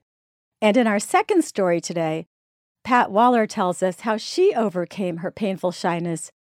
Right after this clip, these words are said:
in her story in Chicken Soup for the Soul, My Very Good, Very Bad Dog.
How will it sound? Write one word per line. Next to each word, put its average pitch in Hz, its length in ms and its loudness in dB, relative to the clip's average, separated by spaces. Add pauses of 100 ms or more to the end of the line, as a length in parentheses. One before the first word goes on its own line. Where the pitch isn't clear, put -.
(120)
in 247 140 0
her 277 140 4
story 175 540 0
in 170 160 -6
Chicken 277 380 -2
Soup 208 240 -4
for 196 80 -8
the 175 100 -6
Soul, 160 540 -2
My 160 240 -6
Very 196 340 2
Good, 165 540 -4
Very 190 320 0
Bad 160 420 -4 (120)
Dog. 151 480 -2